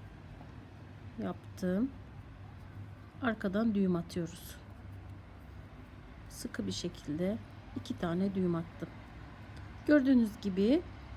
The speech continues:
bunu sadece amigurumi bebekler için değil, küçük bebekler için de toka yapabilirsiniz. Zincir örüp şu kısımlarına. Evet,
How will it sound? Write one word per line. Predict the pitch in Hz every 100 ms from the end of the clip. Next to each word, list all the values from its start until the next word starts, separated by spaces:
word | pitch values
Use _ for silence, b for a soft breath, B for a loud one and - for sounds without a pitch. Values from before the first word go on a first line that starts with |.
| - - - - - - - - -
bunu | 302 302
sadece | 311 277 269 262 285 294 - - - - - - - - - - - 220
amigurumi | 226 240 247 247
bebekler | 254 233 - 240 220
için | - 285 247
değil, | 202 202
küçük | - -
bebekler | 285 269 - 262
için | 247 - 269
de | 202
toka | 196 185
yapabilirsiniz. | 170 175 165 165 165 - 196 277 - - B B B B B
Zincir | - 247 220 220
örüp | 196 208 - - - -
şu | - 208 190
kısımlarına. | - - 196 185 170 170 185 320 - - - - B B - - -
Evet, | 240 170 -